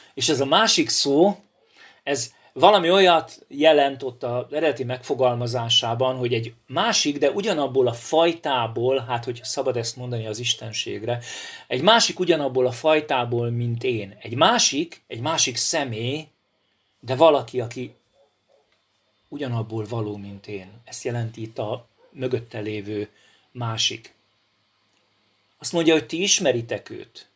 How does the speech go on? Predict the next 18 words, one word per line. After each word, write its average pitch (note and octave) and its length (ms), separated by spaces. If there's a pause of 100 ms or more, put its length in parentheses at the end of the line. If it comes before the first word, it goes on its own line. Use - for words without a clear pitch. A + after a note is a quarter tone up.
(600)
Hogy C3+ 180
ne B2 80
ismernétek, A2 680
hiszen A#2+ 260
az A#2 160
én C#3+ 300
vagyok, G2+ 300
mondja A2 220
Jézus. A2 560 (260)
Én A#2 120
vele C#3 280
egy D3 180
lényegű B2+ 560
vagyok. G#2+ 540 (880)
Amikor C3+ 680
ő E3+ 240
itt E3+ 220
lesz, D#3+ 480